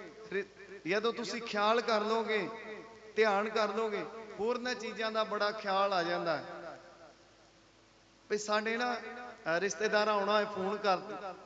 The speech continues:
ਕਰਦੇ ਹੁਣ ਵੀ ਆਪਾਂ ਆਉਣਾ ਆ, ਉਹ ਆਪਾਂ ਪਹਿਲਾਂ ਹੀ ਕਹਿ ਦਿੰਦੇ ਆ, ਤਰੀਕ ਸਾਨੂੰ ਪਤਾ ਹੁੰਦਾ ਆ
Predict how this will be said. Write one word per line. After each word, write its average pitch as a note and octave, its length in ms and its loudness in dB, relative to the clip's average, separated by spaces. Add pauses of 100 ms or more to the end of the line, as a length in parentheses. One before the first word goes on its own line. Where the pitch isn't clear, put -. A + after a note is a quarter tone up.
(160)
ਕਰਦੇ F3 280 4
ਹੁਣ G3+ 200 0
ਵੀ A3 80 2
ਆਪਾਂ G#3 260 2
ਆਉਣਾ F3 280 4
ਆ, E3+ 260 2 (960)
ਉਹ G3 80 0
ਆਪਾਂ A3 200 2
ਪਹਿਲਾਂ A3 300 2
ਹੀ A3+ 60 0
ਕਹਿ G3+ 180 2
ਦਿੰਦੇ G3+ 220 -2
ਆ, E3 160 -2 (340)
ਤਰੀਕ G#3 240 -2
ਸਾਨੂੰ A3 260 0
ਪਤਾ F#3+ 300 2
ਹੁੰਦਾ F3+ 380 2
ਆ D#3+ 40 -4